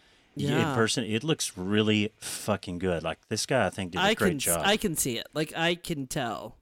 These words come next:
Speaker 2: Like, I'm super jelly right now.
Speaker 1: Like, this one on the left, his left one, scoot over, Rob. This one over here was the one that had it a little bit worse.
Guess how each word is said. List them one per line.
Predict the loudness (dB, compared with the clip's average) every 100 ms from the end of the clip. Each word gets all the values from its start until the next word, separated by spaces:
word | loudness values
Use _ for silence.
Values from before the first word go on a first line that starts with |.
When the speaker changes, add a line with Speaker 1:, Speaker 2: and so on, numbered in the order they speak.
| _
Speaker 2:
Like, | -4 0
I'm | 0 0
super | 0 0 0 -2
jelly | -2 -2 -2 -4
right | -4 -4
now. | -4 -4 -4
Speaker 1:
Like, | -2 -2
this | 0 0
one | 2
on | 2
the | 2
left, | 2 2 2 -2
his | -6
left | -4 -4 -4
one, |
scoot | -6 -4
over, | -4 -4
Rob. | -4 -6 -10 _ _ _
This | 0 2 4
one | 2
over | 2
here | 2 4
was | 4 2
the | 0
one | 0
that | -2
had | -4 -4
it | -6 -6
a |
little | -6 -6
bit | -6 -6
worse. | -6 -6 -6 -8